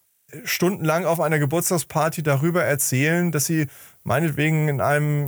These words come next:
ähm, Apple-Shop im Vertrieb arbeiten und Leute fasziniert zuhören.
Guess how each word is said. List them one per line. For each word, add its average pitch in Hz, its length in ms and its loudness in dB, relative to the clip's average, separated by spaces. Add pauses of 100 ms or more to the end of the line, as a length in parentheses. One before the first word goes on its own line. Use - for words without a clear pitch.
ähm, 143 220 -2
Apple-Shop 160 680 -2 (260)
im 156 140 0
Vertrieb 160 480 -2
arbeiten 127 760 0 (340)
und 156 160 0
Leute 156 300 2
fasziniert 160 600 0
zuhören. 143 540 0